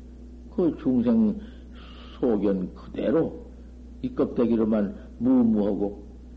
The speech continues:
이먹고만, 이먹고, 이먹고 껍데기만 하지, 알 수 없는 의심을 갖추지 못하면은, 그 뭐, 뭐여고? 아무것도 아니지.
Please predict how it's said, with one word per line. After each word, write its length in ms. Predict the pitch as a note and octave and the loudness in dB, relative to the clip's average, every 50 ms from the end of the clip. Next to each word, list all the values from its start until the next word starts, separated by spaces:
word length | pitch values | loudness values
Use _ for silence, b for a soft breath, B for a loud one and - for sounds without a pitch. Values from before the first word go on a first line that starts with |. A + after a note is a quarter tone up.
| - - - | -16 -8 -2
이먹고만, 760 | B2 C3 C3+ B2+ A#2+ - C3+ B2+ B2 A#2 G2 - - - - | 0 4 4 4 4 2 2 2 4 2 2 0 -4 -8 -2
이먹고, 400 | B2 B2+ C#3+ C#3 B2+ C3+ - C3 | 0 2 4 4 2 4 4 4
이먹고 540 | C3 B2 B2 A#2 A2+ - A2+ A2 G2+ - - | 6 6 6 4 2 2 0 -2 -2 -2 -4
껍데기만 520 | - - - - B2 A2+ A#2 A2+ A2+ A2 G#2 | -6 -4 0 0 2 2 4 4 4 4 2
하지, 400 | G#2 A2+ G2+ A2 A#2 G2+ - - - - - - - - - - - - | 0 0 0 2 2 2 2 -2 -10 -14 -16 -18 -18 -18 -18 -18 -18 -16
알 400 | - - - - - - - - - - - - - - - - | -16 -14 -12 -12 -10 -10 -10 -10 -12 -12 -14 -16 -18 -16 -12 -4
수 140 | - G#3+ G3+ | -2 0 0
없는 500 | D3 C#3 C4+ C4 B3+ A#3 A#2 A2 G#2 B B B B B B B - - - | 0 0 0 2 2 4 4 2 0 B B B B B B B -16 -10 -2
의심을 480 | - A#2+ A#2 - B2 A#2+ A#2 A2 G#2 - | 0 0 0 2 2 4 4 4 2 0
갖추지 460 | - - G#2+ - - - - E3 E3 | -2 -6 -6 -6 -6 -8 -2 0 2
못하면은, 840 | E3 E3 E3 E3 E3 - D#3+ D#3+ E3+ F3+ F#3 F3 C#3+ G#2+ - - - - - - - - - - - - - - - - - - - - - - - - - - - | 2 4 4 2 2 2 0 2 2 4 6 6 6 4 2 0 -10 -12 -16 -16 -16 -16 -16 -18 -18 -18 -18 -16 -16 -16 -16 -18 -16 -16 -16 -16 -16 -16 -16 -10 -2
그 60 | D4 | 2
뭐, 760 | D#4 D#4+ D#4+ D4 C#4 C4 B3 A#3+ B3 A#3 A#3 A3 G#3 F3+ F#3 F3+ F3+ - - - | 2 2 2 2 2 2 2 4 4 4 2 2 0 -2 -6 -8 -10 -12 -14 -12
뭐여고? 720 | C#3+ C#3 C3 C3 C3 A#2+ A#2+ A2+ G#2+ F2 - - - - - - - - - - - - - | -10 -10 -8 -4 0 0 2 2 0 -2 -6 -10 -12 -14 -16 -16 -16 -16 -16 -16 -16 -16 -12
아무것도 1040 | E2 D#2+ - - - - - - - - - - - F#3 E3+ F#3+ D#3+ - - C3 A#2 | -8 -8 -8 -6 -6 -6 -8 -8 -8 -10 -10 -10 -8 -8 -4 -4 -4 -4 -2 -2 -2
아니지. 340 | G#2+ G#2+ G#2 F#2+ G2 - | -2 -2 -4 -4 -6 -10